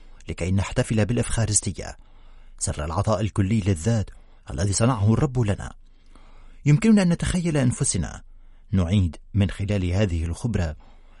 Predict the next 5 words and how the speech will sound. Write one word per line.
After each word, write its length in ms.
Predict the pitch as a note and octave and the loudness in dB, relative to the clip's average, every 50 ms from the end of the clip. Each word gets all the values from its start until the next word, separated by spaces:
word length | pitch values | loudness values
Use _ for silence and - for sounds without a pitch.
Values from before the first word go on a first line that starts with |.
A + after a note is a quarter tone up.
| - - - | -10 -6 -4
المسيرة 500 | E2+ D#2 F2+ G2+ - - A#2+ A2 G#2 G#2 | -2 0 2 2 2 2 2 2 2 2
التي 260 | F#2+ G#2+ A2+ - G#2+ | 2 0 0 -2 -2
قطعها 500 | - - G2 - A#2 A2 G2 G2 F#2+ F#2+ | -2 -2 -2 -2 -4 -4 -4 -2 -2 -2
تلميذا 500 | F2+ - G2 F2+ F#2 F#2+ F#2+ E2 G#2+ B2 | -2 -2 -2 0 0 0 0 0 0 -2
عماوس 720 | B2 F#2+ F#2+ F#2+ F#2+ F2+ E2 D#2 - - - - - - | -2 0 0 0 2 0 0 -4 -6 -8 -12 -14 -16 -16